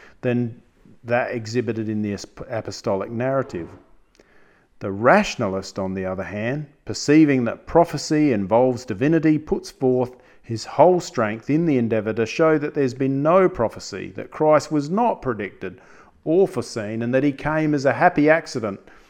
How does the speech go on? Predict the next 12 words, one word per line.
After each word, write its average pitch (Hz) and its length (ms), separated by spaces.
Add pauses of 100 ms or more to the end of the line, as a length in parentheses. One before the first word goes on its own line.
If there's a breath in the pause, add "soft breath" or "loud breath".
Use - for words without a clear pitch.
(280 soft breath)
to 139 140
which 156 280
events 143 480
and 120 100
utterances 123 720
that 120 140
went 143 240
before 110 360
him 110 180
were 107 200
ingeniously 107 800
accommodated. 95 720